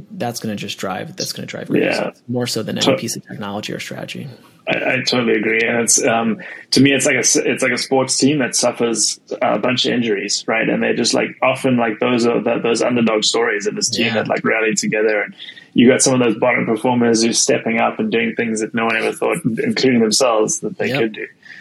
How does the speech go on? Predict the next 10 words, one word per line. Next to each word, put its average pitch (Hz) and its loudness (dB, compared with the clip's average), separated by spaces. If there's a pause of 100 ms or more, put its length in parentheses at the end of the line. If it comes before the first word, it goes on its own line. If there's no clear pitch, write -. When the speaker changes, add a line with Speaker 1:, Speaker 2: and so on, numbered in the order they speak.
(340)
Speaker 2:
Um, 110 0
Speaker 1:
Yep. - -2 (460)
Speaker 2:
yeah. 117 2
Speaker 1:
Yeah, 202 0
it's, 151 0
it's 147 -2
not 151 2
always 170 4
the, 151 2
the, 131 -2